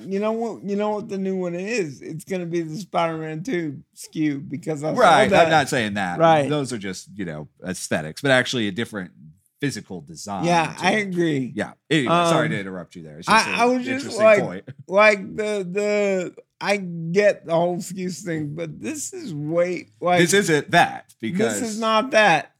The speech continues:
Speaker 2: This is not a minor
Speaker 1: Mm.
Speaker 2: difference of what the ability of the consoles is. They are significantly different power-wise.
Speaker 1: Yes.
Speaker 2: The Series X has more ram, has more processing power, has more graphical power. Like, it just is a beefier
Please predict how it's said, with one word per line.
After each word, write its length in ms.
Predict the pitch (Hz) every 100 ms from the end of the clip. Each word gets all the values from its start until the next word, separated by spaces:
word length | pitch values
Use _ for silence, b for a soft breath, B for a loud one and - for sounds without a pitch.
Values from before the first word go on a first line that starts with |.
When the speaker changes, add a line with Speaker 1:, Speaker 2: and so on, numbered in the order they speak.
| -
Speaker 2:
This 160 | 151 180
is 140 | 160
not 320 | 160 151 139
a 220 | 131 131 117
minor 580 | 127 127 135 143 135
Speaker 1:
Mm. 60 | 110
Speaker 2:
difference 440 | 113 - 117 101
of 180 | 110 95
what 260 | 101 104 -
the 420 | 92 92 95 92 98
ability 480 | 85 - 95 87
of 140 | 87 82
the 80 | 85
consoles 500 | 95 90 95 85 -
is. 340 | 220 120 - -
They 240 | 156 175
are 220 | - 160
significantly 800 | 151 160 131 127 165 135 123 98
different 380 | 92 139 120 -
power-wise. 640 | - 170 98 69 - - -
Speaker 1:
Yes. 460 | 151 143 131 - -
Speaker 2:
The 420 | 113 104 95 90
Series 340 | - 120 120 110
X 240 | 110 120 113
has 200 | 95 95
more 400 | 92 104 131 131
ram, 460 | 120 113 113 110
has 260 | 107 95 92
more 200 | 98 110
processing 560 | 110 98 101 95 95
power, 240 | 90 92 87
has 200 | 90 92
more 200 | 92 90
graphical 480 | 82 78 - - -
power. 320 | 60 50 _
Like, 220 | 87 95
it 160 | 107 90
just 320 | - 120 113
is 160 | 110 104
a 60 |
beefier 880 | 101 - 101 104 113 107 113 117